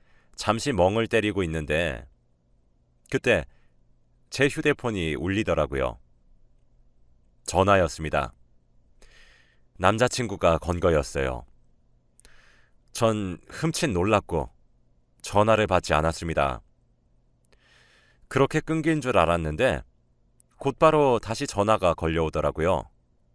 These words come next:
그렇게 미친 듯이 남자친구로부터 연락이 오기 시작했습니다. 전화와 동시에 카카오톡, 그리고 문자 등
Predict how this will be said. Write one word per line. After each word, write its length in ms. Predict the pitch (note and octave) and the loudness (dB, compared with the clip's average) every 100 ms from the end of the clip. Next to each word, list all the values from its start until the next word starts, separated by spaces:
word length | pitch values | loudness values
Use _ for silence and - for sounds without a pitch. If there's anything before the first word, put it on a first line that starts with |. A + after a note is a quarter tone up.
| _ _ _ _ _ _ _ _ _ _ _ | _ _ _ _ _ _ _ _ _ _ _
그렇게 340 | - D3+ E3+ | 0 2 2
미친 380 | G#2+ A#2+ - D3 | -2 -4 -4 -2
듯이 600 | C3+ - B2+ B2+ F2 C#2 - | -2 -2 -2 0 -2 -4 -8
남자친구로부터 1120 | D2+ G2 A#2+ B2+ C3 A#2+ A#2+ G2+ G2+ F2+ D#2+ | -2 0 2 0 -4 -2 -2 -2 -6 -4 -2
연락이 400 | C#2+ D#2+ F#2+ F2 | 0 2 2 0
오기 240 | F2+ D2+ D#2 | -4 -4 -8
시작했습니다. 880 | - F#2+ F2+ F2 - D#2 D2+ C2+ A#1 _ _ _ _ _ _ _ _ _ _ _ _ _ _ _ | -6 -6 -4 -6 -6 -4 -2 -2 -6 _ _ _ _ _ _ _ _ _ _ _ _ _ _ _
전화와 520 | - F#2+ G2+ G#2+ G#2 A2 | -4 2 4 4 4 4
동시에 640 | G2+ F#2+ - G#2 G2+ D#2 - _ _ | 0 -4 -2 0 2 0 -8 _ _
카카오톡, 920 | - C#3+ C3 C3 B2 B2 B2+ A#2 - - _ _ | -6 -4 0 2 0 -2 0 0 -2 -14 _ _
그리고 540 | - C3 C3 C3+ A#2 E2+ | -4 -2 0 2 2 0
문자 640 | D#2 A#2+ - B2+ A#2+ A2 | -4 -8 0 2 4 4
등 220 | A#2 B2 | 0 -4